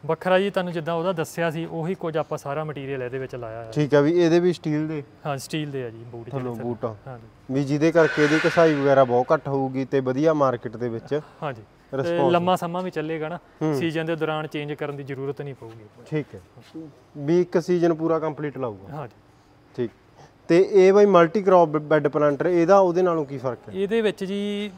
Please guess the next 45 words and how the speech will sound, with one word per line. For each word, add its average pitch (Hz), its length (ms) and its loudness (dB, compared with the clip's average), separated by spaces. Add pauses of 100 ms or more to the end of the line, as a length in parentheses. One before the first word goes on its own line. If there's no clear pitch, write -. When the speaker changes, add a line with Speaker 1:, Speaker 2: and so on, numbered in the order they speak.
(160)
Speaker 1:
ਆਪਾਂ 185 360 -2
ਜਿੱਦਾਂ 175 220 -6
ਮੱਕੀ 170 340 -6
ਵਾਲਾ 165 160 -2
system 160 340 -10
ਨਹੀਂ 147 120 -12
ਲੱਗਾ 123 240 -10
ਹੋਇਆ, 139 240 -6
ਇਹਦੇ 156 140 -6
ਵਿੱਚ 156 160 -10
ਬਸ 147 240 -8 (400)
ਮਟਰ, 139 260 -6
ਭਿੰਡੀ 143 260 -10
ਵਗੈਰਾ 127 280 -8
ਹੀ 131 40 -10
ਬੀਜ 120 180 -14
ਸਕਦੇ 113 340 -18
ਆ। 110 80 -20 (200)
ਇਹ 160 60 -10
'ਚ - 20 -18
Speaker 2:
ਠੀਕ - 100 -2
ਹੈ। 135 60 -6
Speaker 1:
ਡਿਸਕਾਂ 175 340 -6
ਨਹੀਂ 175 100 -8
change 151 200 -8
ਹੋਣੀਆਂ, 151 360 -10 (360)
ਬਸ 135 120 2
Speaker 2:
ਹੂੰ। 117 100 -6
Speaker 1:
ਜੋ 170 200 -2
fit 170 280 -8
ਹੈ 180 80 0
ਇਹਦੇ 180 140 -4
ਵਿੱਚ 160 240 -6
ਇਹੋ 147 160 -8
ਹੀ 156 340 -10
ਆਪਣਾ 135 260 -12
ਬੀਜ 120 180 -14
ਸਕਦੇ 110 160 -20
ਆ। 104 80 -18
Speaker 2:
ਠੀਕ 143 240 -2
ਹੈ, 143 80 2
ਉਹਦੇ 170 340 4
ਵਿੱਚ 196 200 2
option 185 420 4
ਜ਼ਿਆਦਾ? 117 280 2